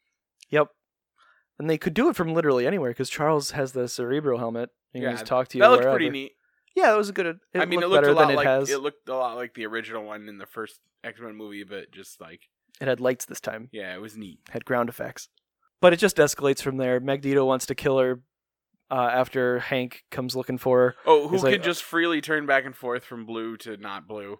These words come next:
Speaker 1: Yeah,
Speaker 2: I think
Speaker 1: that's
Speaker 2: last time
Speaker 1: his
Speaker 2: he had a serum or something, and now he just does it.
Speaker 1: Yeah, whenever he fucking feels like it, because the Nicholas Hoult doesn't fucking feel like going through makeup. Fuck you, dude. <laughs> Nobody even knows who you are. You don't get to make demands like that.
Speaker 2: This guy,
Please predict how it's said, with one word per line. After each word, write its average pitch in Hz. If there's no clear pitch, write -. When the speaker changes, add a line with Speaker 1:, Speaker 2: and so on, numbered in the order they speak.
Speaker 1:
Yeah, 202
Speaker 2:
I 135
think 156
Speaker 1:
that's 139
Speaker 2:
last 143
time 180
Speaker 1:
his 160
Speaker 2:
he 143
had 131
a -
serum 131
or 127
something, 127
and 113
now 110
he 117
just 107
does 98
it. 110
Speaker 1:
Yeah, 127
whenever 139
he 131
fucking 135
feels 131
like 131
it, 135
because 127
the 123
Nicholas 131
Hoult 135
doesn't 131
fucking 135
feel 131
like 127
going 127
through 131
makeup. 127
Fuck 285
you, 127
dude. 127
<laughs> 170
Nobody 247
even 208
knows 185
who 170
you 151
are. 123
You 135
don't 127
get -
to 156
make 139
demands 127
like 123
that. 120
Speaker 2:
This -
guy, 107